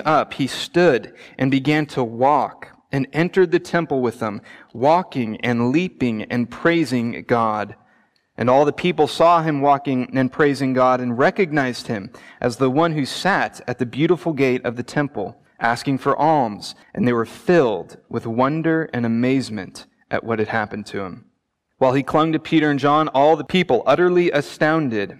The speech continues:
ran together to them in the portico called Solomon's. And when Peter saw it, he addressed the people.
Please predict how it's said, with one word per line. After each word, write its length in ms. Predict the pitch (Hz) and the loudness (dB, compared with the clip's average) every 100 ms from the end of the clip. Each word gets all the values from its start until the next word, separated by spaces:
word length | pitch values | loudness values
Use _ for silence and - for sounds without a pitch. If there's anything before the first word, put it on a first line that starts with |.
| _ - | _ -2
ran 340 | 131 143 165 | 0 2 0
together 400 | 160 151 139 131 | -2 0 2 0
to 160 | - 117 | -2 -4
them 180 | 110 | -4
in 40 | 107 | -4
the 80 | 107 | -6
portico 560 | - 165 156 123 107 | 0 0 0 -2 -4
called 300 | 104 117 110 | -2 -2 -2
Solomon's. 800 | - 127 120 113 104 104 - - _ _ _ _ _ _ | -2 0 2 0 -4 -10 -12 -14 _ _ _ _ _ _
And 100 | - | -4
when 120 | 117 | -4
Peter 500 | 113 - 147 160 165 | -2 0 2 2 0
saw 420 | 170 - 165 139 110 | -6 -2 2 2 0
it, 80 | - | -2
he 160 | - | -4
addressed 680 | 113 110 143 123 104 - - - | -4 -2 0 0 -2 -10 -14 -14
the 100 | - | -12
people. 460 | 110 123 107 104 | -6 -4 -4 -6